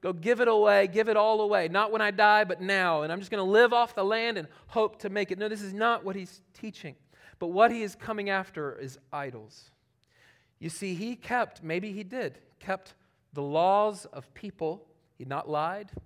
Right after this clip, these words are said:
maybe he'd not stolen, maybe not defrauded anyone, as the word is used here, even though that's not one of the Ten Commandments, but it's probably an application of some of the others of bearing false witness, especially with him being a rich ruler. Maybe defrauding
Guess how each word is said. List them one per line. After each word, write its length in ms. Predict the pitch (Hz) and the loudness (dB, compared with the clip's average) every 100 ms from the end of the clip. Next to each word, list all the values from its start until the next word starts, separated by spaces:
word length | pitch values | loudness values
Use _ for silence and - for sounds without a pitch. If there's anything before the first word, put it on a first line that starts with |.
| _ _ _ _ | _ _ _ _
maybe 160 | 131 143 | -14 -10
he'd 60 | |
not 200 | 160 160 | -10 -10
stolen, 500 | - - 170 190 208 - _ _ _ _ _ _ _ _ _ _ _ _ _ _ _ _ _ _ | -12 -10 -10 -10 -16 -20 _ _ _ _ _ _ _ _ _ _ _ _ _ _ _ _ _ _
maybe 200 | 131 143 | -6 -4
not 180 | 160 165 | -4 -6
defrauded 520 | 156 - 160 180 190 | -8 -6 -2 -2 -2
anyone, 400 | 185 190 185 190 | -4 -6 -8 -10
as 160 | 175 165 | -12 -12
the 80 | 165 | -8
word 260 | 170 175 | -6 -6
is 100 | 156 | -10
used 200 | 156 160 | -14 -14
here, 160 | 175 143 | -12 -12
even 120 | 143 | -12
though 60 | 147 | -12
that's 180 | 143 | -12
not 200 | 151 151 | -12 -12
one 120 | 143 160 | -10 -12
of 60 | |
the 80 | 143 | -12
Ten 100 | 151 | -14
Commandments, 300 | 160 165 165 | -12 -10 -10
but 140 | 156 | -12
it's 80 | 135 | -14
probably 160 | - 143 | -10 -10
an 80 | 131 | -6
application 560 | 156 151 - 165 170 | -8 -8 -10 -12 -12
of 240 | 143 151 147 | -10 -10 -10
some 100 | 160 | -14
of 60 | |
the 100 | 147 | -12
others 280 | - 156 156 | -8 -8 -8
of 100 | 135 | -8
bearing 240 | 147 156 160 | -6 -6 -8
false 320 | 156 143 - | -12 -14 -12
witness, 480 | 165 175 170 - _ _ _ _ _ _ _ _ _ _ _ _ | -12 -12 -18 -20 _ _ _ _ _ _ _ _ _ _ _ _
especially 320 | - 160 147 | -10 -10 -10
with 100 | 135 | -12
him 120 | 151 | -10
being 180 | 143 143 | -10 -10
a 40 | |
rich 360 | 123 151 - - | -10 -10 -10 -20
ruler. 380 | 170 151 180 202 - _ _ _ - | -12 -6 -6 -6 -12 _ _ _ -18
Maybe 120 | 131 | -14
defrauding 560 | 135 - 147 156 160 | -12 -4 0 0 0